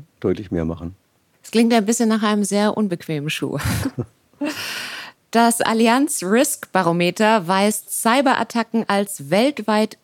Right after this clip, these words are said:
Speaker 2: größtes Risiko für Unternehmen aus. Überrascht Sie diese Erkenntnis?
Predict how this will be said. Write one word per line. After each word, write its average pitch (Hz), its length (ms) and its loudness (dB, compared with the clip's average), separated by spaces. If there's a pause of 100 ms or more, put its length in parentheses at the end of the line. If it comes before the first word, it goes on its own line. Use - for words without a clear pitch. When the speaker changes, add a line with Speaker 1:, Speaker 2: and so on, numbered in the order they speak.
Speaker 2:
größtes 247 600 0
Risiko 202 560 0
für 196 280 -2
Unternehmen 170 500 0
aus. - 480 -4
Überrascht 160 500 -2
Sie 233 140 -2
diese 233 240 -2
Erkenntnis? 247 640 -4